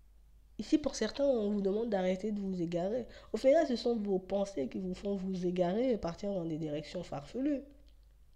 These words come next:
Même au niveau sentimental, c'est la même chose. J'ai dit, je mets fin au passé.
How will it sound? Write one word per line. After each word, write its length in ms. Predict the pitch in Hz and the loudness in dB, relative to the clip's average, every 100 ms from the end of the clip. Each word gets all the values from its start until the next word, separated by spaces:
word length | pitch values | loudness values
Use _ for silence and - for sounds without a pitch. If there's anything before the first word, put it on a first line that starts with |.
| - - - - - - - - - - - - - - - - - - - - - - - - 247 | -20 -20 -20 -20 -20 -20 -20 -20 -20 -20 -20 -20 -20 -20 -20 -20 -20 -20 -20 -20 -20 -20 -20 -6 2
Même 180 | 302 | 6
au 100 | 302 | 6
niveau 240 | 240 214 226 | 6 2 0
sentimental, 680 | 214 202 196 196 190 208 220 | -2 -4 -2 -4 -4 -6 -6
c'est 100 | 202 | -6
la 100 | 196 | -4
même 180 | 190 190 | -4 -4
chose. 280 | - 180 175 - - - - - - - - - - - - - - - - - - | -6 -8 -8 -14 -20 -20 -20 -20 -20 -20 -20 -20 -20 -20 -20 -20 -20 -20 -20 -12 0
J'ai 180 | 196 226 | 2 4
dit, 220 | 269 302 | 8 8
je 80 | 220 | 8
mets 120 | 233 | 2
fin 180 | 226 214 | 2 0
au 100 | 196 | 0
passé. 440 | 208 226 220 | 0 0 -2